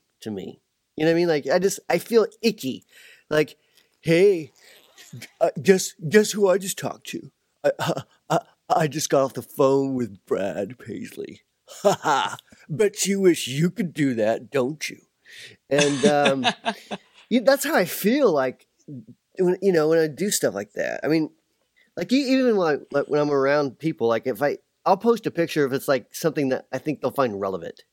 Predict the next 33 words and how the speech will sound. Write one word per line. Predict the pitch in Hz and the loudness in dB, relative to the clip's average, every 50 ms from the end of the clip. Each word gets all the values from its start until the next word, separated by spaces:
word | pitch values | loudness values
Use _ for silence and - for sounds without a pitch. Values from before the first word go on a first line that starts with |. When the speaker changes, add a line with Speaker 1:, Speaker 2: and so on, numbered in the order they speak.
| _ - | _ -2
Speaker 1:
you | 135 | 0
know, | 131 131 131 139 | 2 2 2 2
like, | 139 131 123 120 110 - - _ _ _ _ _ _ _ _ _ _ _ _ _ | 2 2 0 0 -4 -6 -14 _ _ _ _ _ _ _ _ _ _ _ _ _
here's | _ - 190 247 277 220 | _ 2 2 2 2 2
their | 196 220 180 | 2 0 0
gear, | 143 117 117 131 127 113 78 - - - _ _ _ _ _ | 0 -2 -2 -2 -2 -2 -4 -6 -10 -12 _ _ _ _ _
you | - 131 131 | -4 -2 0
know? | 123 123 131 143 165 175 156 _ _ _ _ _ _ _ _ _ _ _ _ _ _ _ _ _ _ _ _ | 0 2 0 0 -2 -4 -8 _ _ _ _ _ _ _ _ _ _ _ _ _ _ _ _ _ _ _ _
But, | - - - | 2 2 2
Speaker 2:
Mm-hmm. | - 143 151 175 - | 2 0 -4 -4 0
Speaker 1:
like, | 151 147 143 139 - _ _ _ _ _ _ _ _ _ _ | 2 2 2 2 -2 _ _ _ _ _ _ _ _ _ _
I | - 131 175 | 0 2 2
don't | 185 220 220 214 | 2 2 0 -2
think | 226 208 202 | 0 2 2
I've | 170 151 147 - _ _ | 2 2 0 -6 _ _
ever, | 160 175 185 170 156 165 165 147 - - _ _ _ _ _ _ _ - | 2 2 2 0 0 0 0 0 -2 -4 _ _ _ _ _ _ _ -4
maybe | 160 165 175 185 226 262 277 240 262 240 | -2 2 4 4 4 4 2 0 0 0
one | 208 156 147 170 196 233 240 214 | 0 2 2 4 4 4 2 0
time | 214 202 208 202 185 | -4 -2 0 2 2
have | 165 143 135 | 2 2 2
I | 143 135 131 - | 2 2 2 2
ever | 143 165 160 175 180 160 | 2 2 2 2 -2 -2
posted | - - 156 160 156 - - 139 127 131 | 0 0 0 0 0 -2 -4 -4 -2 0
any | - 143 147 151 147 | 0 0 2 0 0
sort | 143 - - 151 143 127 | -2 -2 -2 0 0 0
of, | 127 113 | 0 0
like, | 107 120 110 107 98 - _ _ _ _ _ _ _ _ _ _ _ _ _ _ _ _ - | 0 0 0 0 -4 -8 _ _ _ _ _ _ _ _ _ _ _ _ _ _ _ _ -12
selfie | - - - - - - - 143 143 147 143 - - 139 139 139 139 139 131 | -10 -8 -6 -6 -4 0 2 2 2 2 0 -2 -4 -2 -2 -2 -2 -4 -4
type | - 143 135 135 - | -2 -4 -4 -2 -2
of | 135 123 | -6 -8
thing | - - 123 123 123 123 120 120 120 120 120 117 113 - _ _ | -2 0 0 0 2 0 -2 -2 -4 -4 -6 -6 -10 -14 _ _
w-, | - 107 107 - _ _ _ _ | -18 -18 -18 -18 _ _ _ _
with, | - - 113 113 117 113 | -20 -14 -6 -6 -6 -6